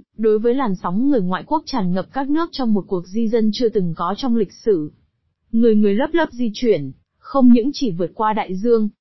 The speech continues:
vượt qua biên giới quốc tế, mà còn di chuyển từ nông thôn ra thành thị, từ vùng này sang vùng kia, tóm lại, họ di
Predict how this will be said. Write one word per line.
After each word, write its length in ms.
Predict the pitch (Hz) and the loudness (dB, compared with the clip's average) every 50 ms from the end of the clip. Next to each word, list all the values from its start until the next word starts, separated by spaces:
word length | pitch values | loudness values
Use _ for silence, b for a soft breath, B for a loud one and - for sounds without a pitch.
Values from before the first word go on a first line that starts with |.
| - | -10
vượt 220 | 208 214 233 180 - | -2 -2 -2 -2 -2
qua 180 | - - 233 220 | -2 -4 -2 0
biên 240 | 208 233 226 202 202 | 2 2 2 0 0
giới 240 | 190 202 190 202 | 0 0 -2 -2
quốc 180 | 214 302 294 - | -2 -4 -6 -4
tế, 340 | - 220 196 190 190 220 311 - _ _ _ _ _ - | -4 -4 -2 -2 -2 -2 -4 -6 _ _ _ _ _ -4
mà 180 | 240 240 226 | -2 -2 -2
còn 220 | 220 233 214 214 208 | -2 -4 -4 -4 -2
di 180 | 202 262 277 254 | -2 -2 -2 -2
chuyển 300 | 269 294 254 190 175 170 | -2 -2 -2 -2 -2 -2
từ 120 | 175 196 | -2 -2
nông 240 | 180 190 226 233 233 | 0 0 0 0 -2
thôn 240 | 220 262 254 240 233 | -2 -2 0 0 0
ra 180 | 220 247 233 220 | 0 0 -2 -2
thành 260 | - 240 202 185 170 | -2 -4 -6 -6 -6
thị, 260 | - 226 220 202 - _ _ _ - | -6 -6 -6 -6 -6 _ _ _ -6
từ 160 | 269 262 233 | -2 -2 -2
vùng 260 | 202 226 240 220 220 | 0 0 0 0 0
này 220 | 220 220 208 196 196 | -2 -2 -2 -2 -4
sang 260 | - 277 262 247 240 | -4 -4 -2 -2 0
vùng 200 | 226 208 185 170 | 0 0 -2 -2
kia, 320 | 175 240 247 262 254 240 233 _ _ _ _ _ | -2 -2 0 0 0 -2 -4 _ _ _ _ _
tóm 240 | - 202 190 196 254 | -4 -2 0 0 0
lại, 260 | 285 285 269 233 - - _ _ _ | 0 0 0 -2 -4 -8 _ _ _
họ 240 | _ - 262 - 202 | _ -6 -6 -4 -4
di 280 | 208 202 240 269 254 | -4 -2 0 0 -2